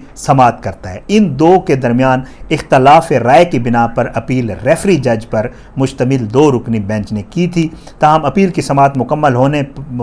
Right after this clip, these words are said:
पर, आ, इसको जस्टिस रूहुल अमीन को भिजवा दिया गया, जिन्होंने दलाइल मुकम्मल होने पर अपील मंजूर करके मतात अदालत के फैसले को कल अदम करार दे दिया।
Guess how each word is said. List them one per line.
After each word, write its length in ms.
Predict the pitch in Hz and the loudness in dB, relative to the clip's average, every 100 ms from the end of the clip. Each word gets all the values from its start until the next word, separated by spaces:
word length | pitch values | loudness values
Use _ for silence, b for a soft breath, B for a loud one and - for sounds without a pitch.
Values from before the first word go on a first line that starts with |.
| 117 | -6
पर, 260 | 117 131 135 B B - | -2 -2 -2 B B -2
आ, 240 | 113 113 110 | 2 2 2
इसको 360 | 170 - 127 127 | -2 -4 -4 -4
जस्टिस 520 | 104 147 - - - | -4 -6 -4 -6 -6
रूहुल 280 | 120 123 123 - | -6 -4 -4 -6
अमीन 280 | 113 120 110 | -4 -4 -4
को 220 | 120 - B - | -8 -8 B -6
भिजवा 320 | 123 135 151 151 | -2 4 4 4
दिया 200 | 127 113 | 0 0
गया, 260 | 117 117 B B 113 | 0 0 B B -8
जिन्होंने 480 | 120 165 156 127 117 | -4 0 0 0 -2
दलाइल 340 | 110 123 131 120 | 0 2 2 2
मुकम्मल 340 | 107 117 107 | -2 -2 -2
होने 220 | 113 120 | -2 -4
पर 140 | 113 110 | -2 -4
अपील 260 | - 123 110 | -2 -4 -4
मंजूर 340 | 104 117 139 | -4 -4 -2
करके 340 | 131 113 127 110 | -2 -2 -4 -4
मतात 400 | 104 135 131 110 | -2 0 0 -2
अदालत 320 | 107 107 101 | -4 -4 -6
के 60 | 107 | -10
फैसले 360 | - 110 - 104 | -8 -8 -8 -8
को 180 | 156 202 B B B - | -4 -6 B B B -2
कल 160 | 151 147 - | 0 2 0
अदम 320 | 131 120 117 - B - | -2 -2 -2 -6 B -4
करार 280 | 131 151 143 | 2 4 4
दे 140 | 120 104 | 2 -4
दिया। 220 | 101 | -4